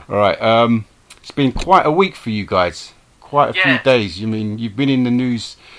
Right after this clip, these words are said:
Speaker 1: for, unfortunately, all the wrong reasons, I suppose, as, as, as, as a Crystal Palace fan, I suppose. Um, um, the, the, the, the year itself, I suppose, has been one sort of roller coaster ride. You know, um, from
Speaker 2: Well, well, we, we, you know, we,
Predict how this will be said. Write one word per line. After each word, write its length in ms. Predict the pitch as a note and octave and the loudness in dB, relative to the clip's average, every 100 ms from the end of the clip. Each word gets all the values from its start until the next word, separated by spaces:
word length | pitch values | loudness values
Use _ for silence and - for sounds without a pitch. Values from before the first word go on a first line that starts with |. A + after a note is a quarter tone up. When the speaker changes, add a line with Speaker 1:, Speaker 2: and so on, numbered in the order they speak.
| - - | -20 -16
Speaker 1:
for, 140 | - B2+ | -2 -2
unfortunately, 500 | A2+ D#3 C#3+ B2+ C3+ | 0 -4 -2 0 2
all 60 | |
the 80 | C3+ | 4
wrong 240 | C#3 D3 | 4 4
reasons, 500 | A#2+ A2+ G2 G2 F2 | 4 2 0 -4 -4
I 80 | F#2 | -6
suppose, 480 | E2+ - G#2 A#2 B2 | -6 -4 -2 -2 -2
as, 160 | A2 G2 | -6 -6
as, 200 | G2 G2+ | -6 -6
as, 280 | G2+ G2 | -6 -8
as 120 | F#2+ F2 | -8 -12
a 20 | |
Crystal 320 | - - - | -16 -18 -16
Palace 320 | F2+ G2 F2+ | -12 -12 -12
fan, 220 | - G2+ G2+ | -12 -10 -10
I 80 | |
suppose. 540 | F#2 - G2+ A2 A2+ - | -10 -12 -8 -8 -8 -6
Um, 420 | G#2+ G#2+ G#2+ G#2 - _ - - - - _ _ _ _ | -4 -2 -4 -8 -14 _ -20 -20 -20 -20 _ _ _ _
um, 580 | G#2 G#2+ G#2 G#2 G#2 F#2 | -4 -2 0 -2 -4 -8
the, 340 | A2+ A2 G#2+ | -14 -12 -10
the, 200 | A2 G#2 A2+ | -10 -10 -6
the, 200 | A#2 A2+ | -6 -6
the 120 | - | -6
year 300 | G#2 C3 C3+ | -2 0 0
itself, 460 | G#2 - C#3 C3+ - | 0 -2 0 0 -2
I 40 | |
suppose, 380 | F#2+ F#2+ G#2 F#2+ | -12 -10 -8 -8
has 140 | F#2 | -8
been 200 | E2+ G2+ F#2+ | -8 -6 -4
one 340 | G2+ G2 F2+ | -4 -4 -8
sort 280 | - G2+ F2+ | -10 -10 -10
of 80 | F#2 | -4
roller 240 | G#2+ G#2+ | -2 -2
coaster 440 | G2 G2+ F#2 - F2+ | -6 -8 -10 -10 -10
ride. 520 | F2+ A2 D#2 F2 - - | -4 -2 -2 -6 -14 -18
You 120 | G#2 | -14
know, 260 | G2 F2+ F#2+ G2 | -14 -12 -16 -14
um, 400 | F#2+ F#2+ F#2 F2+ | -14 -12 -12 -14
from 180 | F2 F#2 | -14 -12
Speaker 2:
Well, 300 | F2+ - - _ _ _ - | -10 -10 -12 _ _ _ -6
well, 160 | E3+ | -4
we, 160 | F3 F3 E3+ | -4 -6 -6
we, 80 | D#3+ D#3 D3 | -8 -8 -10
you 60 | |
know, 180 | B2+ A2 | -12 -12
we, 100 | A#2+ | -12